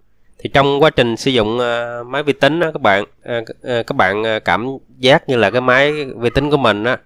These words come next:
chạy nó có vẻ như là nó chậm chạp hoặc nó có một cái, à, vấn đề gì đó bất thường. Thì để loại trừ những cái, à, khả năng, mình sẽ, à, hôm nay mình sẽ, à, trong cái video này á, mình sẽ hướng dẫn các bạn cách kiểm tra,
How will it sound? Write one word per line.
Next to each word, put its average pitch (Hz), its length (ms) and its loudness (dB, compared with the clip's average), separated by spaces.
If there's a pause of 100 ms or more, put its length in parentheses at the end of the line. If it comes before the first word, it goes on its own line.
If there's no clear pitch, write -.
(220)
chạy 107 320 2
nó 139 120 -4
có 151 140 -2
vẻ 110 260 0
như 127 120 -2
là 107 140 0
nó 123 220 0
chậm 110 240 -2
chạp 101 300 2 (160)
hoặc 101 100 -6
nó 117 100 0
có 143 180 4
một 139 180 -4
cái, 147 240 2
à, 135 120 2
vấn 143 200 0
đề 117 140 4
gì 104 120 2
đó 123 100 2
bất 151 220 -2
thường. 110 320 2 (520)
Thì 113 120 -2
để 110 180 4
loại 120 180 2
trừ 117 240 2
những 110 220 0
cái, 156 240 4
à, 131 160 4
khả 123 200 -2
năng, 131 300 2 (440)
mình 107 260 0
sẽ, 101 240 4
à, 127 320 4
hôm 120 180 2
nay 117 160 4
mình 107 260 -2
sẽ, 101 280 0
à, 113 600 2
trong 113 160 0
cái 123 100 0
video 117 360 4
này 104 260 -2
á, 120 140 -4
mình 110 220 -6
sẽ 104 260 -2
hướng 147 220 -2
dẫn 107 200 2
các - 180 -2
bạn 95 260 0 (520)
cách 180 140 2 (480)
kiểm 131 220 2
tra, 123 360 2